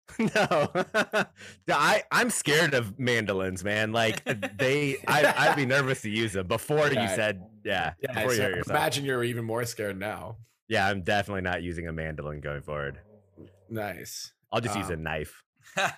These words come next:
Speaker 2: Nice. I love it. Your, your dogs are in the background expressing similar fear to mandolins. Right when you mentioned
Speaker 1: <laughs>
Speaker 2: that, I heard Junebug start growling. <laughs> So shout,
Speaker 1: <laughs> Yeah.
Speaker 2: shout out Junebug. How are you?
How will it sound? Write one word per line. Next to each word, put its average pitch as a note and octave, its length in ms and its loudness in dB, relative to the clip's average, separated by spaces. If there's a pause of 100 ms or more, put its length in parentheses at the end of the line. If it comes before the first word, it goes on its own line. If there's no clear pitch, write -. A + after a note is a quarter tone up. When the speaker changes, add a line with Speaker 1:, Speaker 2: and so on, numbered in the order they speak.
(280)
Speaker 2:
Nice. G#2+ 260 -4
I A2+ 120 -2
love A#2 240 0
it. G#2 280 -4
Your, A2 200 -2
your A2 200 -2
dogs G#2 480 -2
are G2+ 240 -4
in G2 80 -6
the F#2+ 80 -8
background F#2+ 380 -6
expressing F#2+ 540 -10
similar F#2+ 440 -6
fear F2+ 380 -8
to - 120 -14
mandolins. D#3 600 -8
Right A#2+ 160 2
when C3+ 100 2
you C3+ 100 -2
mentioned A#2+ 420 -2
Speaker 1:
<laughs> - 0 -
Speaker 2:
that, G#2 360 -2
I A2 100 -4
heard A2+ 240 -2
Junebug G#2+ 540 -4
start F#2+ 320 -4
growling. E2+ 540 -6
<laughs> - 0 -
So C3 260 -6
shout, F#3+ 480 0
Speaker 1:
<laughs> G#3+ 220 0
Yeah. A#3+ 100 2
Speaker 2:
shout G3 200 2
out E3 220 0
Junebug. C#3 460 -4 (540)
How B2 140 2
are A2+ 100 0
you? G2+ 240 -4